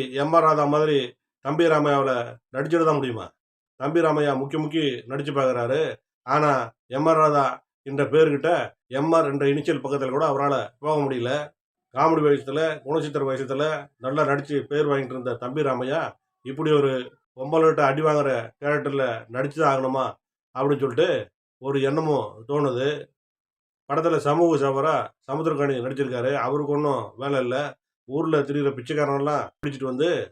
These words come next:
ஒரு, ஒரு காப்பகத்துல வச்சு அவங்கள பராமரிக்கிறது தான் அவரோட வேலை. அந்த மாதிரி தான் தம்பி ராமையாவை பிடிச்சிட்டு வந்து தன்னோட காப்பகத்துல வச்சு பராமரிக்கிறாரு. படத்துல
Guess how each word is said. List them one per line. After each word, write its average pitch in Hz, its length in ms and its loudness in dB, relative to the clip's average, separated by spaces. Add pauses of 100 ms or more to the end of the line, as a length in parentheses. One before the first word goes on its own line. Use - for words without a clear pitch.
ஒரு, 135 180 -8 (500)
ஒரு 127 140 -8
காப்பகத்துல 139 500 0
வச்சு 123 220 -4 (220)
அவங்கள 127 340 -6
பராமரிக்கிறது 127 640 -2
தான் 151 120 -4 (160)
அவரோட 131 260 -4
வேலை. 131 260 0 (500)
அந்த 139 200 -2
மாதிரி 139 260 0
தான் 156 180 -2 (160)
தம்பி 143 260 -6
ராமையாவை 131 520 0
பிடிச்சிட்டு 127 380 -10
வந்து 143 180 -2 (520)
தன்னோட 135 340 0
காப்பகத்துல 135 520 -4
வச்சு 120 260 -4 (560)
பராமரிக்கிறாரு. 120 680 -2
படத்துல 151 320 -4